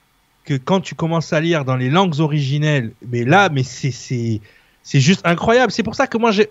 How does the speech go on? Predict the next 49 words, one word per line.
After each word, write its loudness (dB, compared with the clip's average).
j'aime 2
pas 2
le 4
mysticisme, -2
parce 0
que 4
il 2
crée 2
une 2
espèce 2
de, 4
de 4
air 2
de 4
bis, 2
si -12
tu -6
veux. 0
Il -4
crée -2
une -2
espèce 0
de 2
cul 4
entre 2
deux 2
chaises. 2
Non, 4
il -2
faut -4
aller 0
au 2
bout. 0
Si -6
ça, -4
si -6
ça 2
existe, -2
si -4
c'est -2
comme 0
ça, 2
et -2
c'est, -4
et 0
c'est 0
pour -4
ça 2
que 0